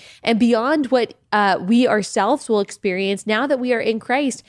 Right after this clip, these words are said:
uh, we see the stupor that Satan is putting over the world.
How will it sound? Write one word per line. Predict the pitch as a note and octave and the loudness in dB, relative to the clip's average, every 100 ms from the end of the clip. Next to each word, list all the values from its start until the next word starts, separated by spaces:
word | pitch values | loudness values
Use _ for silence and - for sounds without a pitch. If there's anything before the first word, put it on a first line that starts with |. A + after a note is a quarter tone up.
| - - | -20 -6
uh, | - A3+ | -2 -2
we | G3 B3 C4+ | 0 -2 -2
see | - - - B3 D4 D4 - | -8 -14 -6 0 2 0 -2
the | F#3+ | -4
stupor | G3+ - - A#3+ C4 A3+ D#3+ - _ _ | -6 -8 -4 0 0 0 -2 -4 _ _
that | A#3+ - | -2 0
Satan | - B3 B3+ | 0 -2 0
is | A3+ - | -4 -4
putting | - B3+ A#3 | -2 0 2
over | G3+ F#3+ | 0 -2
the | F3+ | -2
world. | E3+ B3 C#4+ - - | 0 0 0 -4 -10